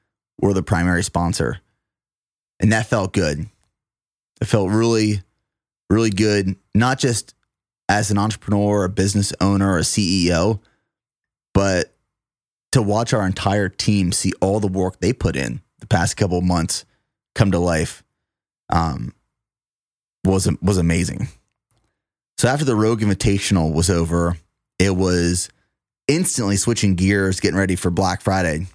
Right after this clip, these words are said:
We decided to do our Black Friday sale early this year, uh, for a few reasons. Mainly, we wanted to give our team and employees Thanksgiving. You know, the past couple of years,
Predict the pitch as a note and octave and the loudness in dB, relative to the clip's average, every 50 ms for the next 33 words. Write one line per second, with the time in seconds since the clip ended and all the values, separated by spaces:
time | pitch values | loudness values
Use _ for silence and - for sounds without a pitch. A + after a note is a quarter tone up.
0 | _ _ _ - G2+ G#2+ G#2+ - A#2+ B2+ C3 C3 B2+ B2 A2+ G#2 F#2+ E2+ G2 G2 | _ _ _ 0 0 0 2 0 0 0 0 0 0 0 0 0 0 -2 -2 0
1 | G2+ F#2+ - - - F#2+ F#2+ F#2+ F#2+ - - F#2 E2+ E2 - - _ - G2 G#2+ | 0 -2 -2 -2 -2 0 0 -2 -2 -2 -2 0 0 -2 -4 -4 _ 0 0 2
2 | A2 G#2+ G#2 F2+ D#2 - - - C3+ D#2 C#2 D#2 F2+ G2 - _ _ _ _ _ | 2 2 0 0 -2 -4 -2 -2 -2 0 0 0 -2 -4 -6 _ _ _ _ _
3 | _ _ _ _ _ _ _ _ _ _ _ _ _ _ _ _ _ - - F2 | _ _ _ _ _ _ _ _ _ _ _ _ _ _ _ _ _ -2 0 0
4 | E2+ E2+ F2+ F#2 - - G2 F#2+ F#2+ F#2+ G2 F#2 F2 - - F3+ G#3 E3 A2+ F2 | 2 0 0 -2 -2 0 0 2 2 2 2 0 0 0 0 2 2 2 2 0
5 | F2 - - - - - - - _ _ _ _ _ _ _ _ _ _ _ _ | 0 -4 -4 -4 -6 -6 -6 -8 _ _ _ _ _ _ _ _ _ _ _ _
6 | _ _ _ G2+ G2 A2 D3 G3 A#3+ B3+ A3 C3+ G#2 F2+ F#2 F#2+ F2 - - _ | _ _ _ 2 2 4 4 2 2 2 2 2 2 2 2 0 0 -2 -8 _
7 | _ G#2 A2+ A#2+ C3 E3 F3 F3 C3+ C3 A2+ A#2+ A2 G#2 - - - F#2+ G2 - | _ 2 2 2 2 2 2 2 2 2 2 2 2 0 0 -2 -2 -2 -2 -2
8 | - - G#2 G2 F#2+ F#2+ F#2 F#2 F2+ - - F2 E2+ E2+ E2+ E2+ E2+ F#2+ - - | 0 0 2 2 2 2 2 0 -2 0 0 0 2 2 2 2 0 0 -2 -6
9 | - _ _ _ _ _ _ _ _ - F#2+ E2+ D#2+ - - E2+ C#2+ B1 A#1+ D2+ | -8 _ _ _ _ _ _ _ _ -2 0 0 -4 -2 -2 -2 -2 -2 -6 -6
10 | - _ _ _ _ _ _ _ _ _ _ _ _ _ _ _ _ _ _ _ | -10 _ _ _ _ _ _ _ _ _ _ _ _ _ _ _ _ _ _ _
11 | - G2+ G#2 G#2+ G#2 - C3 B2+ C#3 C3+ - - B2 A2+ A2 G#2 G2+ G2+ G2+ G2+ | 0 2 2 2 2 2 0 0 0 -2 -2 -2 -2 0 0 0 2 2 2 2
12 | G2 F#2+ G#2 G2+ - | 0 0 -2 -4 -6